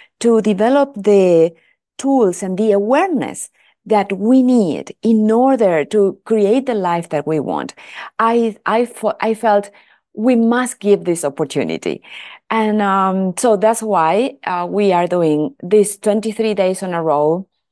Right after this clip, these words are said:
Um, and it's, you know, in nature, it's much easier. You're breathing good air. You are in between ocean and mountains. It's much easier to go deeper.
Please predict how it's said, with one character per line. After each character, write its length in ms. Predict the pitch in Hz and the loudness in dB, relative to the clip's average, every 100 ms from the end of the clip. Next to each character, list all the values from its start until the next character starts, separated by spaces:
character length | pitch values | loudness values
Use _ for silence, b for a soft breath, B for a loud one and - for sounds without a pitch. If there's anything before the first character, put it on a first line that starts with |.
| _ - | _ -8
Um, 360 | 180 165 160 - | -4 -2 -4 -4
and 180 | 190 226 | 0 4
it's, 260 | 233 214 | 4 2
you 80 | 233 | -4
know, 140 | 208 185 | -4 -4
in 180 | 190 | -2
nature, 760 | 196 180 170 - 175 170 170 170 b b b _ | 0 -2 -4 -4 -2 0 0 -2 b b b _
it's 280 | 180 180 180 | -2 -2 -2
much 320 | 202 220 214 - | -2 -2 -4 -4
easier. 720 | 202 196 - 202 185 180 180 | -2 -2 -2 0 2 4 2
You're 460 | 180 185 180 180 175 - | 2 -2 -2 -6 -8 -8
breathing 800 | 175 208 226 220 208 208 208 208 b b 202 | 0 2 2 0 -2 0 -2 -6 b b -4
good 240 | 202 214 - | 2 2 2
air. 500 | 208 170 185 185 202 202 b b | -2 2 2 2 0 -4 b b
You 220 | 202 220 | -6 -2
are 80 | 214 | 0
in 140 | 208 208 | 0 -2
between 360 | 202 208 208 - | -2 -2 -4 -2
ocean 400 | 202 214 208 226 | 0 0 0 -6
and 160 | 220 220 | -4 -2
mountains. 720 | 185 190 185 190 185 185 190 B B B _ | -2 -2 -4 -4 -2 -2 -4 B B B _
It's 200 | 208 202 | -4 -2
much 340 | 220 240 240 - 240 | -2 -2 -4 -4 -2
easier 580 | 233 - 202 165 156 165 _ _ - | -2 -2 0 2 0 -2 _ _ -4
to 120 | 202 | -2
go 260 | - 156 180 | 0 0 0
deeper. 500 | 175 160 - - | -4 -6 -6 -8